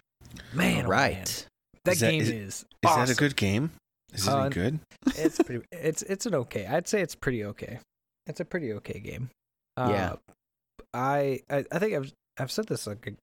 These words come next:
Speaker 1: a, a gajillion times to Josh and, and now Ed. Um, but that game is something, like, yeah,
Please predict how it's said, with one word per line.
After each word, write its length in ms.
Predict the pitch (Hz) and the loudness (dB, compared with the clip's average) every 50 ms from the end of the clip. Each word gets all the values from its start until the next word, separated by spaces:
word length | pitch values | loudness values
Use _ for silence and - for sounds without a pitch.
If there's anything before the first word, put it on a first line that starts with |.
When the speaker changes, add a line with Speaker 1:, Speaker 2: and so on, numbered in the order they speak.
| _ - | _ -6
Speaker 1:
a, 40 | |
a 40 | 143 | -4
gajillion 560 | 139 127 127 120 123 139 143 139 131 127 123 | -2 -2 -2 0 0 0 0 0 -2 -4 -4
times 540 | 123 - 131 131 131 131 131 131 123 - - - | -4 -2 -2 -2 -2 -2 -2 -4 -6 -8 -10 -10
to 100 | - 131 | -8 -8
Josh 560 | 127 - 131 123 120 120 120 120 117 - - | -4 -2 0 0 0 0 0 -2 -2 -4 -4
and, 400 | 113 113 110 113 110 - - - - | -4 -4 -4 -6 -8 -10 -12 -14 -10
and 140 | - 127 127 | -8 -6 -4
now 240 | 120 117 113 113 110 | -4 -4 -4 -4 -4
Ed. 360 | 117 117 113 117 113 120 - _ _ _ _ _ _ _ _ - | -4 -4 -4 -4 -6 -6 -10 _ _ _ _ _ _ _ _ -8
Um, 500 | 143 127 123 120 113 110 107 104 107 - - _ _ _ _ - 131 | -4 -4 -2 -2 -2 -4 -6 -6 -8 -10 -12 _ _ _ _ -6 -2
but 160 | 151 139 143 | -2 0 2
that 160 | 170 180 175 | 0 0 0
game 240 | 170 165 165 156 151 | 2 0 2 2 2
is 80 | 147 - | 0 2
something, 400 | - - 139 131 135 127 123 120 | 2 0 0 0 -2 -2 -2 -2
like, 280 | 113 104 - - - - _ _ _ _ _ _ _ _ - | -4 -6 -8 -12 -20 -20 _ _ _ _ _ _ _ _ -20
yeah, 260 | 76 - - - - | -8 -2 -2 -2 -2